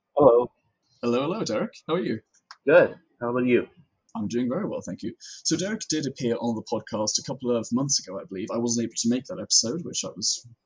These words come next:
Speaker 2: really disappointed about, because Derek and I have, we've known each other for a good couple of years and definitely become good friends as the, uh, as the years have gone by.
Speaker 1: Yeah.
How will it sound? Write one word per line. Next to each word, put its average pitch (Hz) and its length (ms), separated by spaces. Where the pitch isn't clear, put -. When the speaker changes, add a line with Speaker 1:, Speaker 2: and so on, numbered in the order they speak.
Speaker 2:
really 110 220
disappointed 107 500
about, 143 300
because - 200
Derek 117 280
and 110 80
I 104 140
have, 104 120
we've 101 100
known 190 160
each 120 120
other 117 160
for 117 140
a - 40
good 113 160
couple 117 220
of 104 60
years 107 200
and 110 240
definitely 107 420
become 107 380
good 127 120
friends 117 240
as 120 120
the, 113 160
uh, 107 120
as 117 100
the 120 80
years 113 160
have 120 160
gone 117 140
by. 113 240
Speaker 1:
Yeah. 135 160